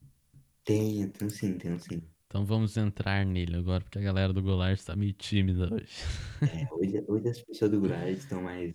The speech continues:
Speaker 1: vibe dormir.
Speaker 2: É. Bom, é, s-, essas,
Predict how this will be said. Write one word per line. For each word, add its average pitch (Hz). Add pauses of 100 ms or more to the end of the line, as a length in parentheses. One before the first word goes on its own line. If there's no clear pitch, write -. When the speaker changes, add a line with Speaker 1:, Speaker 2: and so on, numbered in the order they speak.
Speaker 1:
vibe 85
dormir. 85 (280)
Speaker 2:
É. 95 (920)
Bom, 120 (460)
é, 113
s-, - (120)
essas, -